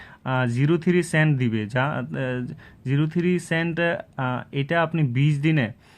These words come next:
এই যে বিশ দিন যদি আপনার মোবাইলে প্রত্যেক দিন একবার করে ইনস্টল কর-, এ, ওপেন করেন তাহলে আপনাকে, আহ, ফাইভ এইট সেন্ট, মানে প্রায় আপনাকে, আহ,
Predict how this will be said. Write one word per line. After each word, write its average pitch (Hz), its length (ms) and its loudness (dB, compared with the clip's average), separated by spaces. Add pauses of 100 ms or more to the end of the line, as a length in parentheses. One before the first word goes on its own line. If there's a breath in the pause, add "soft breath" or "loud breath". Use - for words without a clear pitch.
(280 loud breath)
এই 123 60 -4
যে 131 120 0
বিশ 147 320 2
দিন 165 140 2
যদি 165 180 2
আপনার 160 260 2
মোবাইলে 156 440 4
প্রত্যেক 147 380 -2
দিন 160 140 2
একবার 139 340 2
করে 160 280 0
ইনস্টল 151 380 0
কর-, 143 240 -2
এ, 143 140 4 (260)
ওপেন 143 340 0
করেন 156 340 0
তাহলে 143 400 0
আপনাকে, 147 580 -2 (480 loud breath)
আহ, 120 240 0
ফাইভ 143 360 4
এইট 165 160 0
সেন্ট, 120 300 0
মানে 139 480 2
প্রায় 135 340 2
আপনাকে, 135 680 -2
আহ, 120 380 -2